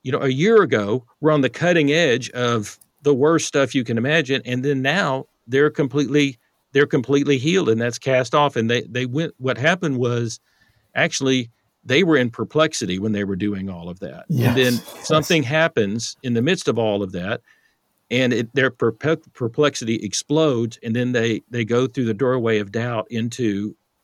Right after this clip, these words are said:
Speaker 2: Yes,
Speaker 1: you know,
Speaker 2: a better
Speaker 1: a better way of
Speaker 2: place,
Speaker 1: seeing
Speaker 2: yeah.
Speaker 1: things.
Speaker 2: My goodness, I love the way you say that, David. It reminds me of something Doctor King said.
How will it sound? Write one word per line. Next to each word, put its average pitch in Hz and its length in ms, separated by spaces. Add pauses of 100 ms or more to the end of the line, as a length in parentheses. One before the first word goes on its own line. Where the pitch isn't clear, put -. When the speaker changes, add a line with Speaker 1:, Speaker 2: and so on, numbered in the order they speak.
(120)
Speaker 2:
Yes, 123 320
Speaker 1:
you 113 60
know, 90 120
Speaker 2:
a 127 40
better 123 220
Speaker 1:
a - 40
better 117 180
way 117 120
of 123 40
Speaker 2:
place, 120 100
Speaker 1:
seeing 175 180
Speaker 2:
yeah. 147 60
Speaker 1:
things. 80 500 (800)
Speaker 2:
My 156 180
goodness, 139 360
I 151 160
love 151 400
the 151 60
way 139 200
you 131 80
say 127 240
that, 117 240
David. 120 440
It 135 180
reminds 156 420
me 151 120
of 127 120
something 135 500
Doctor 135 380
King 131 280
said. 131 380